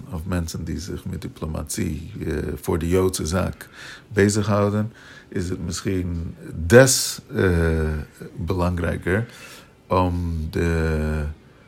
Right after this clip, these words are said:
de houding van Esther, eh, ten harte te nemen. Eh, ja, als we verder gaan op, op het, eh, in het verhaal, op het moment dat ik net noemde, dat, eh, eindelijk is Esther overtuigd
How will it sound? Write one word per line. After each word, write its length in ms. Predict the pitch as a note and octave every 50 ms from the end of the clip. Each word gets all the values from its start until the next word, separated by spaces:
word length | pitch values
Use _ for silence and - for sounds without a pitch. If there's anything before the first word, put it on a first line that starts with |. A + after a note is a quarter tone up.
| - - - - -
de 180 | - E2+ F2+
houding 400 | F2+ F2+ G#2 A#2 A#2+ A2+ G#2+ G2+
van 140 | - - F2+
Esther, 580 | F#2 G2 G2+ G2+ - - - E2 D#2+ D#2+ D#2+ - - - - -
eh, 120 | - - E2
ten 360 | E2+ - D#2+ - - F2 D#2+
harte 380 | E2+ E2+ - D#2+ - D#2+ -
te 120 | - - E2
nemen. 380 | D#2+ E2 E2 C#2+ C#2+ C2 A#1+ - - - - - - - - -
Eh, 160 | - - F#2+ E2+ D#2+ D#2+ E2 - E2+ E2+ - - - F2+
ja, 140 | F2+ E2 E2+
als 220 | F#2 F#2+ F#2 E2+
we 80 | - F2+
verder 300 | - - A2+ - G#2 G2+
gaan 220 | - - E2+ F2
op, 220 | F2 E2+ - -
op 180 | F#2+ F2 E2+ -
het, 340 | - F2 - - - - -
eh, 80 | F#2+ F2+ F2 E2+ E2+ F2 F2+ F2 F2+ - - F2+ E2+ - - - E2+ D#2+ D#2+ D#2
in 120 | - F2+ F2
het 160 | F2 E2+ -
verhaal, 440 | - F#2 E2+ F2 E2+ E2 E2 D#2+ - - - D#2 D#2
op 120 | - - -
het 100 | - -
moment 320 | F2+ F2+ F2+ F#2 F2+ F2
dat 160 | - - D#2+
ik 120 | E2+ D#2+ -
net 200 | F2+ F2 E2 D#2+ - -
noemde, 500 | - F#2 F2+ G2 G2 F#2 E2+ D#2+ E2 - - - - - - - - - - - - - _ - -
dat, 240 | - F2+ F2 F2 E2 - -
eh, 360 | - - F#2 E2+ E2 D#2+ E2 E2 - - - - - -
eindelijk 440 | - G2 A2+ G#2+ G2+ F#2+ F#2 F2 F2+
is 120 | F2+ E2+
Esther 340 | - - F#2+ - - - E2+
overtuigd 800 | E2+ - - - - G2+ G2+ A#2 C3+ D3 - - - - -